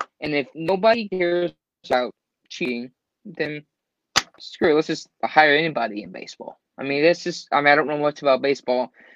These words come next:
but I know about one hundred percent about that scandal. And cheating is not okay. I don't care how much money or fame you have.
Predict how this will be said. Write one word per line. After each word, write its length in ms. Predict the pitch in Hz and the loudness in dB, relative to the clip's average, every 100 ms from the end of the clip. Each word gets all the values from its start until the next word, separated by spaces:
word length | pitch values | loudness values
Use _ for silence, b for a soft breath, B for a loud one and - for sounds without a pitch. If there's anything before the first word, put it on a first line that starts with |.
| b | b
but 180 | 147 143 | 4 6
I 60 | |
know 240 | 143 151 156 | 4 0 -2
about 320 | 147 143 - | 2 0 0
one 220 | 135 147 | -6 -6
hundred 240 | 160 156 147 | -6 -8 -10
percent 220 | 170 147 | -10 -6
about 220 | 135 139 | -4 -2
that 160 | 143 123 | -4 -10
scandal. 380 | - 135 - _ _ _ _ _ _ _ - | -14 -14 -14 _ _ _ _ _ _ _ -8
And 420 | 151 147 139 135 - _ - | -6 -6 -8 -12 -18 _ -8
cheating 500 | 214 240 233 240 _ _ _ | -4 -4 -6 -12 _ _ _
is 80 | - | -10
not 240 | 143 151 123 | -6 -4 -6
okay. 220 | - 131 | -4 2
I 80 | 143 | 2
don't 160 | 175 | 2
care 180 | 156 143 - | -2 -2 -2
how 60 | |
much 240 | 139 147 127 | -4 -6 -6
money 260 | 120 131 - _ _ _ | -8 -8 -12 _ _ _
or 80 | 123 | -10
fame 480 | - 127 123 127 135 - - | 0 2 2 0 -6 -20 -12
you 160 | 127 | -12
have. 280 | - 76 65 | -10 -12 -14